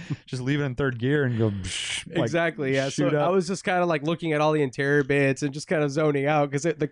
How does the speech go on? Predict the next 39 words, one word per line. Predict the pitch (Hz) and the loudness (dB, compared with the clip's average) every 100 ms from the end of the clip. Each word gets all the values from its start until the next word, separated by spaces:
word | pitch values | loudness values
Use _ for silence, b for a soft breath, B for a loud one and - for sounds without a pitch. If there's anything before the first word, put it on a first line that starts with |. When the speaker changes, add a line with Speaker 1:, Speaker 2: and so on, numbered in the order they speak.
| - | -2
Speaker 1:
those | 190 208 | 0 0
cars | 202 151 | 0 -2
are | 135 | -2
so | - - 156 165 | -4 0 2 2
insanely | 147 123 - 135 139 131 | 0 -4 -2 -2 -2 -2
capable. | 117 113 147 151 175 | -4 -4 -2 0 2
Like, | 147 123 | 0 -2
the | 131 | -6
grip | 117 151 170 | -2 -2 0
is | 127 - - | -2 -6 -8
nutty. | 123 120 135 143 113 95 87 | -6 -2 0 0 -2 -6 -4
And, | 127 120 B B B _ | -2 -2 B B B _
um, | 139 135 131 120 - | -2 0 0 -4 -6
like, | 147 156 - | -4 -4 -4
in | 156 | -6
terms | - 247 | -2 -2
of | 247 | -2
the | 143 | 0
driving | 131 151 151 | 0 2 2
experience, | 120 - 123 110 107 | 0 -2 0 0 -2
you | 127 | -4
know, | 120 | -4
ha-, | 135 - | -4 -2
owning | 143 156 143 | 2 4 2
a | 123 | 2
nine | 123 123 | 0 0
nine | 123 117 | -2 -2
three | 123 117 | -4 -4
C | - 117 | -4 -8
two, | - 151 135 113 | -4 2 2 2
like, | 113 113 B B B B | 0 -2 B B B B
the | 147 | -4
steering | - 202 240 269 226 | -2 0 0 0 -2
is | 143 | -2
almost | - 131 165 190 185 208 | -2 0 2 2 2 0
as | 180 | -2
good. | 170 202 175 | 0 0 0
You | |
can, | 156 | 0